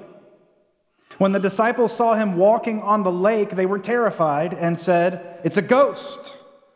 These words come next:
They were so frightened, they screamed. Just then Jesus spoke to them,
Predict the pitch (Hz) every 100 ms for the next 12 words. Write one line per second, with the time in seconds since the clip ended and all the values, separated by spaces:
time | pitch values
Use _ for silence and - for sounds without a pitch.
0 | _ _ _ _ _ - 147 - - 208
1 | 208 196 185 156 143 135 147 139 - -
2 | 170 143 107 101 - - - _ _ _
3 | _ _ _ _ _ _ 143 208 208 202
4 | 185 160 202 190 - - 190 185 170 165
5 | 143 110